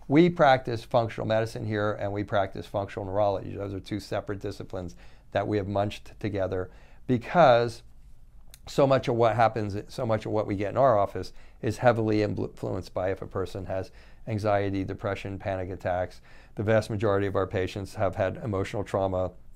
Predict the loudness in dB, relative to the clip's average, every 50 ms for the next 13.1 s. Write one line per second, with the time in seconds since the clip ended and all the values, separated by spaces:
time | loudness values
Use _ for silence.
0 | -16 -16 -16 -16 -16 -18 -18 -12 -4 -2 0 2 2 2 2 4 2 2 2 0
1 | -4 -4 -2 0 0 0 0 0 -2 -2 -2 -2 -2 -4 -4 -2 -2 -4 -4 -4
2 | -6 -8 -8 -6 -6 -6 -6 -8 -10 -10 -8 -8 -8 -8 -10 -14 -12 -8 -8 -8
3 | -8 -8 -8 -8 -8 -6 -4 -4 -4 -6 -6 -10 -16 -20 -20 -20 -18 -16 -2 2
4 | 4 4 6 6 4 4 4 6 6 6 6 4 0 -2 -2 0 0 0 -2 -6
5 | -10 -16 -20 -20 -6 -2 0 0 0 0 0 0 0 0 0 -2 -4 -4 -4 -4
6 | -2 0 0 0 -2 -2 -6 -10 -16 -18 -14 -12 -10 -4 -2 0 0 0 0 -2
7 | -4 -6 -6 -4 0 2 2 2 2 0 -4 -4 -2 -2 0 0 0 0 -2 -2
8 | -2 0 0 2 2 0 0 -2 -4 -6 -6 -8 -8 -6 -6 -4 -4 -2 -2 -4
9 | -6 -8 -16 -20 -16 -12 -12 -12 -12 -12 -16 -20 -20 -18 -10 0 4 4 4 4
10 | 4 2 0 -2 -2 -2 -4 -6 -4 -6 -6 -6 -8 -4 0 0 0 0 0 -4
11 | -4 -4 -4 -6 -6 -4 -2 -2 -2 -2 -4 -6 -4 -2 -2 0 0 -2 -4 -6
12 | -10 -16 -20 -20 -20 -20 -20 -20 -20 -18 -8 -4 -2 -2 0 -2 -2 -4 -4 -6
13 | -8 -10